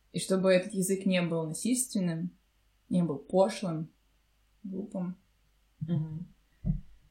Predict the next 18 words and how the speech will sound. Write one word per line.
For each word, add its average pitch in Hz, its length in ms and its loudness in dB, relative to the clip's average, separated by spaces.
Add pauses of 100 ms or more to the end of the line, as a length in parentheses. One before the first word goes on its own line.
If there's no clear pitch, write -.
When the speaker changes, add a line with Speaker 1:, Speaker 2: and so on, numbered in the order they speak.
(680)
Speaker 1:
Интересно. 185 480 -6 (680)
Speaker 2:
Да, 156 320 -2
но 151 40 -8
в 165 40 0
этом 180 240 -2
плане, 240 380 4
например, 180 400 -4
изображения, 175 720 -2
они 180 120 -4
как 180 160 -14
будто 175 340 -12
бы 175 80 -8
дают 165 420 -4
тебе, 175 460 -4 (760)
а, 160 360 -6
больше 160 480 -4
пространства 151 960 -8 (220)
для 147 640 -8